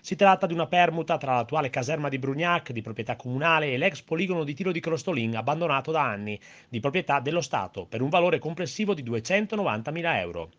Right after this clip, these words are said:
L'operazione, dice l'Agenzia del Demanio, è stata resa possibile grazie ad un proficuo rapporto di collaborazione tra le due istituzioni e il Ministero dell'Interno e consentirà di rifunzionalizzare il patrimonio immobiliare pubblico del comune di Agordo e al contempo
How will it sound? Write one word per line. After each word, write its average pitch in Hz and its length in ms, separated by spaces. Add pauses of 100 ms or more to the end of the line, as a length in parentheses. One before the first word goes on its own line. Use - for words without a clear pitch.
(260)
L'operazione, 180 680 (200)
dice 160 300
l'Agenzia 135 380
del 139 100
Demanio, 170 400
è 143 40
stata 139 200
resa 147 200
possibile 143 600
grazie 113 460
ad 107 80
un 113 100
proficuo 139 420
rapporto 147 440
di 135 100
collaborazione 143 720 (320)
tra 190 140
le 180 140
due 185 180
istituzioni 175 640
e 151 80
il 127 60
Ministero 123 400
dell'Interno 143 680
e 147 80
consentirà 123 680
di 131 240
rifunzionalizzare 165 1120 (280)
il 117 120
patrimonio 160 460
immobiliare 151 560
pubblico 175 400
del 117 160
comune 120 240
di 127 140
Agordo 170 420
e 120 140
al 107 140
contempo 165 640